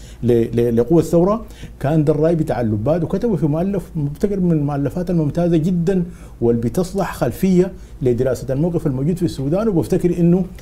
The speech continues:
آه، تم إدراك من حمدوك ومن ال-، ومن ال-، ال-، ال-، من ال-، ال-، ال-، على الأقل ال-، ال-، ال-، الحكومة، من الحكومة إدراك هذا الموقف،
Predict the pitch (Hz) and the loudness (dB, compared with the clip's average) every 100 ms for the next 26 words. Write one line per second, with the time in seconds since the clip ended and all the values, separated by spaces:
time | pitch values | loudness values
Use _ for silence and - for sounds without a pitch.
0 | - - - - 131 127 127 - 180 185 | -18 -18 -12 -2 0 0 0 0 2 4
1 | 160 120 123 110 - - 123 107 - 113 | 2 2 0 0 -4 -6 -2 -2 2 2
2 | 127 185 - - - - - 123 120 120 | 4 2 0 -12 -18 -18 -6 2 4 4
3 | 113 104 104 110 120 120 107 110 127 117 | 2 0 -2 -2 0 2 2 -2 -4 -4
4 | 113 110 113 113 117 104 107 113 107 110 | -4 -4 -4 0 0 2 0 -2 -4 -4
5 | 113 113 113 110 - 143 165 143 156 143 | -6 -8 -8 -6 0 2 4 6 6 6
6 | 120 107 95 - - - - 104 104 120 | 2 0 -2 -8 -18 -20 -4 -2 -2 -2
7 | 107 113 113 - 117 139 143 170 - - | -4 -2 -2 -2 0 2 4 2 -2 -16
8 | - - 117 101 107 143 165 185 - - | -12 0 0 2 0 2 2 0 -8 -18
9 | - 120 143 165 151 165 156 143 175 214 | -4 0 2 2 2 2 2 2 2 0
10 | 220 | -2